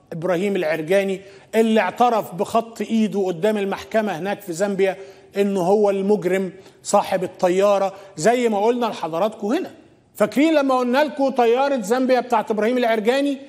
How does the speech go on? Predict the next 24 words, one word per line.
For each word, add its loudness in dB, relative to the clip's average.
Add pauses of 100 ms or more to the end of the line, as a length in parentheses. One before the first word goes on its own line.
(240)
فاكرين 0
لما 0
قلنا 0
لكم -4
إن 0
الطيارة 0
دي 0
بيسوقها 0
عصام 0
إبراهيم 0
العرجاني؟ 0 (240)
فاكرين 2
لما 2
قلنا 0
لكم 0
إن -2
إبراهيم 0
العرجاني 0
متورط 0
في -4
الطيارة 0
دي -2
بشكل -2
واضح؟ 0